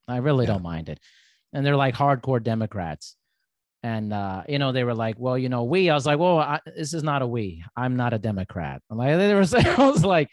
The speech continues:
Speaker 2: Exactly.
Speaker 1: I was like, "Don't, don't put me into this." I said, "But, okay, so you would only vote for Democrats," is what, this is what you're, I like for people to tell me, I like to ex-, like, operationally define what they're telling me. "You would only do this."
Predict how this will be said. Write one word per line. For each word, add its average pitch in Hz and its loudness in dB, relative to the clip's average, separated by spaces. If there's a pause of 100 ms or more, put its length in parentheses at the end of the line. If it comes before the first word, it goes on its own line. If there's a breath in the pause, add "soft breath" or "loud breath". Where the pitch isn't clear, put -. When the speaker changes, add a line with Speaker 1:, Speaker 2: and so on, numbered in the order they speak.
(200 soft breath)
Speaker 2:
Exactly. 160 -6
Speaker 1:
I 147 0
was 139 0
like, 147 2
"Don't, 151 4
don't 165 2
put 175 0
me 143 -2
into 123 -2
this." 117 -6
I 135 -6
said, 139 0
"But, 139 0 (440)
okay, 151 0
so 135 2
you 135 0
would 156 2 (100)
only 165 0
vote 127 2
for - -6
Democrats," 110 -4
is 113 -8
what, 131 0
this 156 -2
is 156 -8
what 160 0
you're, 147 0 (100)
I 147 0
like 156 0 (100)
for 143 -2
people 127 -2
to 117 -2 (260)
tell 139 2
me, 131 0
I 120 0
like 131 0
to 139 0
ex-, 120 -4 (140)
like, 120 -2 (400)
operationally 135 2
define 117 -2
what 110 -2
they're 110 0
telling 101 -2
me. 85 -12 (420 soft breath)
"You 147 2
would 175 4
only 160 4
do 135 6
this." 92 -4